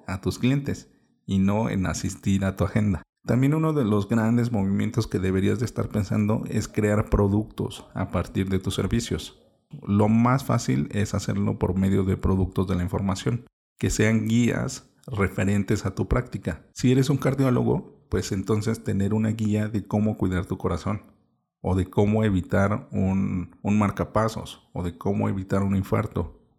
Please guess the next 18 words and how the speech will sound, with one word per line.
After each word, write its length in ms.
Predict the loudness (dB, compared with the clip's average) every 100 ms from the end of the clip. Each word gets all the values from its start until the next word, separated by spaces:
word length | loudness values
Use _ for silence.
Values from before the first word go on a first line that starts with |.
| -2
Una 180 | 0
guía 600 | 0 0 2 0 -2 -8 -20 _ -8
que 120 | -6
sea 260 | -2 2
útil 440 | 2 2 0 -2 0
para 240 | -2 0
la 400 | 0 0 0 -4
gente 380 | -4 -2 0 -2
que 120 | -4
estás 720 | -6 -6 -4 -2 -2 -6 -14 _
enfocado 720 | -4 -2 -2 0 -2 -2 -8 _ -4
o 120 | -4
enfocada. 640 | -4 -10 -4 -2 -2 -6 _ _
Algunos 420 | 2 4 2 2
cursos 640 | 0 0 0 -2 -4 -6 2
preventivos 720 | 2 2 0 0 0 0 -2
o 80 | -2
correctivos. 840 | 0 -2 0 0 2 -2 -6 -20